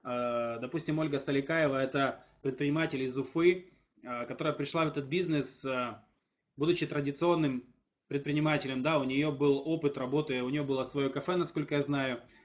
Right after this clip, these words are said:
И на сегодняшний день эта женщина вы-, вышла на очень приличный доход. Вы можете увидеть, да, на девятый месяц это было сто двадцать одна тысяча рублей.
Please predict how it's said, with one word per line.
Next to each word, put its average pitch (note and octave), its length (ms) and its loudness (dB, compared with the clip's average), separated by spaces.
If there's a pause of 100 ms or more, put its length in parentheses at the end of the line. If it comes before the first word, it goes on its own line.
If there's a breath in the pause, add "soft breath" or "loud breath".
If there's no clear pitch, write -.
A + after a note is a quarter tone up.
(180 soft breath)
И B2+ 500 -2
на C3+ 100 -2
сегодняшний D#3 520 -4
день D3+ 240 2
эта C#3 300 0
женщина D3+ 520 -2 (260 loud breath)
вы-, B2+ 720 -8
вышла E3+ 260 2
на D#3 80 0
очень D#3+ 240 -4
приличный D#3+ 340 2
доход. C#3+ 400 -4
Вы C3+ 320 -6
можете D#3 320 -4
увидеть, E3 320 0
да, D#3 120 2
на D3+ 100 0
девятый D3 340 0
месяц D#3+ 460 -2 (220 soft breath)
это C3 180 -6
было D3 320 4
сто C#3+ 180 -6
двадцать D3+ 240 -2
одна D#3 160 -2
тысяча D3+ 320 -2
рублей. E3 480 2